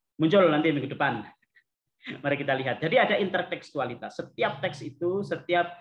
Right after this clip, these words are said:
eh, diskursus itu bisa kita sangkut pautkan dengan yang lain. Nah, cara menyangkut pautkan ini bisa jadi tergantung kepandaian kita sendiri. Kadang kita nggak mampu, eh, menjawab itu semua.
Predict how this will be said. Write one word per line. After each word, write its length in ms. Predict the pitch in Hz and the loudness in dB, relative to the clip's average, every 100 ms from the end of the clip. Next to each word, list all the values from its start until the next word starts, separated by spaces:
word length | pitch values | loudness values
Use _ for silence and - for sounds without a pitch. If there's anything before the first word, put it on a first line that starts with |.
| _ _ - | _ _ -4
eh, 120 | 180 151 | -2 -4
diskursus 560 | 139 170 165 170 160 | -8 -4 -4 -4 -6
itu 560 | 147 147 175 175 175 - _ _ _ _ _ _ | -6 0 2 2 0 -8 _ _ _ _ _ _
bisa 160 | 135 156 | -6 -2
kita 240 | 147 151 | -2 -2
sangkut 320 | 147 147 147 147 | -2 -2 -2 0
pautkan 320 | 135 147 135 | 0 0 -4
dengan 240 | 117 117 | -4 -6
yang 160 | 113 104 | -6 -6
lain. 320 | 110 104 101 _ - | -6 -6 -12 _ 0
Nah, 240 | 170 151 | 2 2
cara 240 | 202 220 | 4 4
menyangkut 640 | 220 220 226 262 285 - - | 4 0 -4 -4 -4 -6 0
pautkan 480 | 196 196 190 190 190 | 0 2 0 -2 -4
ini 560 | 254 175 143 160 147 | -4 0 2 0 -2
bisa 400 | - 151 170 170 | -6 -2 -2 0
jadi 400 | - 220 - 180 | 0 0 0 -4
tergantung 880 | 185 180 - 139 110 113 190 208 196 | -4 -6 -2 -2 -2 -2 0 0 -2
kepandaian 720 | - 170 160 131 139 165 165 | -2 0 2 2 2 2 -2
kita 160 | 139 143 | -6 -8
sendiri. 320 | 123 110 98 _ _ _ _ _ _ _ _ - | -10 -16 -18 _ _ _ _ _ _ _ _ -4
Kadang 240 | 147 185 | 2 2
kita 300 | 165 175 175 | 2 0 0
nggak 100 | 143 139 | 0 -2
mampu, 640 | 131 131 156 147 123 - _ _ _ _ _ _ _ _ _ _ - | -4 -2 -2 -2 -6 -12 _ _ _ _ _ _ _ _ _ _ -14
eh, 240 | 123 127 | -6 -2
menjawab 480 | 135 147 143 143 135 | 0 2 4 2 0
itu 80 | 131 | -6
semua. 320 | 120 113 | -6 -8